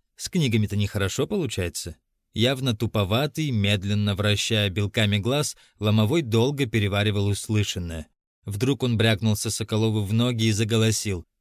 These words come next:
"Бес попутал! Это я точно того!" "Встань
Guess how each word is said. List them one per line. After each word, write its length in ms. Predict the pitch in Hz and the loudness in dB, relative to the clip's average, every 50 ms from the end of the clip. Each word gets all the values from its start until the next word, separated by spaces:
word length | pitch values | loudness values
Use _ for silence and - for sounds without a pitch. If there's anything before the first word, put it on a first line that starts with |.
| _ | _
"Бес 500 | - 180 156 156 196 202 185 160 139 - | -12 -8 -2 2 2 4 4 4 2 2
попутал! 600 | - - 170 147 113 - 185 139 - 131 113 104 - - _ - | 2 2 0 2 2 2 2 2 4 2 0 0 -2 -8 _ -6
Это 220 | - 156 156 202 | -4 0 2 4
я 140 | 202 208 196 | 4 4 2
точно 600 | - - 185 175 185 170 - - 190 170 135 117 | 4 4 4 4 4 2 0 -2 0 0 0 0
того!" 480 | - - 190 170 165 170 185 175 123 - _ _ _ _ _ _ _ _ | 0 0 2 2 4 2 2 2 0 -2 _ _ _ _ _ _ _ _
"Встань 500 | - - - - 143 131 117 107 92 82 | -10 -8 -2 0 2 4 4 2 2 -2